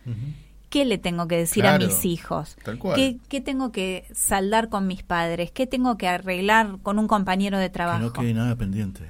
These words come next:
Speaker 2: Que no quede nada pendiente.
Speaker 1: Nada.
Speaker 2: No sabemos el día
Speaker 1: Decirle,
Speaker 2: ni la hora, y
Speaker 1: decirle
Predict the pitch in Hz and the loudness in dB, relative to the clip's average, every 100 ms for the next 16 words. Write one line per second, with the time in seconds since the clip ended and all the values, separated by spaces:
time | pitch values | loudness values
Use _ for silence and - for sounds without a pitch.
0 | - 233 247 269 262 254 226 226 226 - | -6 -4 -2 -2 -2 -2 0 0 0 -2
1 | 104 127 117 98 90 - 254 311 - 277 | 0 2 2 0 -4 -6 -6 -4 -4 -4
2 | 320 254 220 202 190 220 196 190 185 180 | 0 0 0 0 2 6 6 6 8 8
3 | 180 170 165 233 233 | 8 6 4 4 4